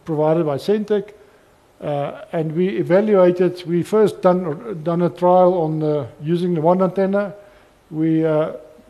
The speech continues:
dismantled it and erect on the same ground plane the other antenna, and we could, could compare the two very carefully. What we've seen is that we have better coverage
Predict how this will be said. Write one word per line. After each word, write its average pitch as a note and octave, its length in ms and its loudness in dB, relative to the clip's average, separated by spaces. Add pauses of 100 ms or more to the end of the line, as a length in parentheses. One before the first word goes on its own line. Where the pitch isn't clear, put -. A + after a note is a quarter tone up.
dismantled F#3+ 600 0
it F#3 300 -2
and D#3+ 200 -6
erect F#3 400 2
on F3 80 0
the E3 100 -2
same F3+ 500 0 (1040)
ground F3 360 0
plane F3+ 360 4
the D#3 120 0
other G3+ 240 4
antenna, F#3 380 0 (120)
and D#3 120 -4
we D#3+ 100 0
could, - 320 -8 (340)
could - 160 -12
compare F3 420 0
the E3 120 -2
two D#3 420 -2 (600)
very D3+ 380 -2
carefully. D3+ 600 -6 (1500)
What G#3+ 160 2
we've B3 180 0
seen A#3+ 240 0
is G3+ 160 2
that F3+ 180 4
we G3 120 0
have F#3 360 6
better G#3 240 4
coverage G3 680 0